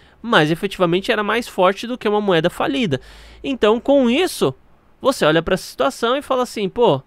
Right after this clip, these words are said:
então, pros caras, o, a utilização de Bitcoin foi algo muito positivo. Sim, isso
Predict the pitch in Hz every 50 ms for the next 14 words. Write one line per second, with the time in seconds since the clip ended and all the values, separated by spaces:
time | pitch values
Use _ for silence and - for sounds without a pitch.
0 | _ _ _ _ _ _ - - 175 - 180 156 165 190 233 - - 240 - -
1 | - 170 160 170 202 220 202 - 180 - - 165 170 160 160 - 139 156 160 -
2 | 180 165 165 170 180 - - 160 151 143 165 165 185 180 - - - 190 190 254
3 | - _ _ _ _ _ - - 320 269 190 170 185 190 202 185 175 170 - 190
4 | 214 233 - - 359 339 233 151 - - _ _ _ - - - - 254 240 165
5 | - _ _ _ _ _ _ _ _ - 135 - - - 165 185 208 -